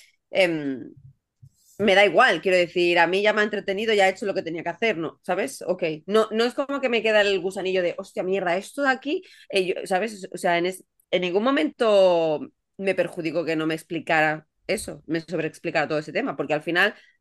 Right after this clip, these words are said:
para mí, el, el, el, la resolución final ya me resuelve lo que, mm, la incógnita o la chicha que ya tenía. O a lo mejor no es que me lo resuelva, sino simplemente que me, me pone un caramelo encima de otro y me olvido del anterior, ¿no? De eso t-,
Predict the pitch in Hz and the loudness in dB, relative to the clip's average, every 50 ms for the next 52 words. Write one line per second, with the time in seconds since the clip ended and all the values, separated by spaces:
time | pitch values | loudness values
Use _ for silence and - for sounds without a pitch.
0 | _ _ _ - 202 196 180 185 196 208 233 220 - 214 202 190 185 165 - - | _ _ _ 2 4 4 4 4 2 0 0 0 2 2 2 4 2 0 0 -2
1 | 175 180 170 165 156 156 151 151 147 151 - - 156 156 151 147 147 143 139 - | -2 -2 0 -2 -4 -4 -6 -6 -8 -10 -10 -8 -6 -6 -4 -4 -6 -8 -10 -14
2 | - - 160 160 147 147 156 - 156 151 151 165 170 170 - 196 208 214 214 220 | -12 -8 -6 -6 -6 -6 -8 -8 -8 -8 -6 -6 -6 -6 -4 0 2 2 4 4
3 | 214 208 208 208 202 175 180 180 - 208 208 196 190 196 185 190 185 160 185 185 | 4 4 4 4 2 2 0 -2 0 0 2 4 4 4 4 4 4 2 2 0
4 | 180 170 156 _ - 170 175 165 165 165 160 160 160 160 139 - 190 185 180 180 | -2 -2 -4 _ -10 -8 -6 -6 -4 -2 0 0 0 0 0 0 0 0 0 -2
5 | 170 - 185 160 196 185 - - - 175 170 165 151 143 147 - - 185 156 175 | -2 -2 -4 -2 -2 -2 -2 -2 0 0 2 4 4 2 2 0 -4 -4 -2 -2
6 | 170 151 - 170 185 208 202 - - _ _ _ _ _ _ - 190 185 180 185 | -4 -2 -2 -4 -2 -2 -2 -4 -6 _ _ _ _ _ _ 4 4 4 4 2
7 | 180 185 208 208 220 220 - 240 233 220 214 202 196 208 - 233 240 240 247 240 | -2 -2 -2 -4 -4 -2 -2 -2 2 4 4 4 4 2 0 0 0 0 0 0
8 | 220 208 208 196 220 196 214 220 208 220 220 214 247 226 226 208 190 190 180 175 | -2 -4 -8 -6 -6 -2 -2 0 0 0 -2 -2 -2 -2 -2 0 0 0 0 -2
9 | 170 175 185 180 185 190 202 214 214 196 220 208 214 214 214 208 180 160 190 190 | -2 -2 0 2 2 4 4 2 2 0 2 2 2 2 0 -2 -2 -4 -4 -6
10 | 202 202 202 208 208 208 220 226 214 190 190 190 180 175 170 165 160 156 151 170 | -2 -2 0 0 -2 -2 -4 -2 -2 0 0 0 0 0 0 -2 -4 -4 -4 -2
11 | 170 214 226 202 175 202 226 277 - _ _ _ - 175 180 160 185 - _ | 0 0 0 0 0 -2 -8 -10 -12 _ _ _ -10 -10 -8 -8 -10 -14 _